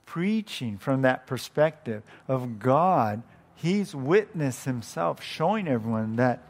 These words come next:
he's real and there is a living God.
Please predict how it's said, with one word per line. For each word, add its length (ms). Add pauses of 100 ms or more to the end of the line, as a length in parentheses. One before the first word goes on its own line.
(140)
he's 360
real 400 (200)
and 180
there 220
is 440 (100)
a 180
living 440 (340)
God. 420